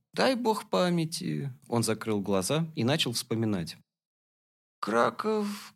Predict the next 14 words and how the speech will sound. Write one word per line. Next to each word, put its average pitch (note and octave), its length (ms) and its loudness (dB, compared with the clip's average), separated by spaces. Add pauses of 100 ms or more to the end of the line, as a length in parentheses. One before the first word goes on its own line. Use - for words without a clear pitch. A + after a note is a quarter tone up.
Краков. F#3+ 960 -4
Это A#3+ 260 0
же A#3 120 2
на A#3+ 80 6
юге A#3+ 260 0
Польши?» B3 500 -2 (920)
«Сейчас». G#3 460 2 (320)
Я C3+ 160 4
полезла B2 400 2
за A2+ 140 0
телефоном. G#2+ 680 -2 (580)
«Да, G3 680 0
на F#3+ 140 4
юге. D#3+ 480 0